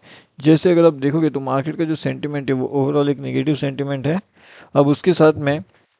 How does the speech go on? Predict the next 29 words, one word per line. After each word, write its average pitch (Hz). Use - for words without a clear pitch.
अगर 160
मार्केट 147
को 160
ऐसे 143
नीचे 147
जाना 139
है 127
तो 123
फिफ्टी 135
वन 151
थ्री 143
हंड्रेड 131
एंड 156
फ़ोर्टी 135
फ़ाइव 131
का 143
एक 131
इंपॉर्टेंट 127
लेवल 127
रहेगा। 135
अगर 147
इसके 151
नीचे 156
मार्केट 147
निकलने 139
की 139
कोशिश 131
करता 123
है 143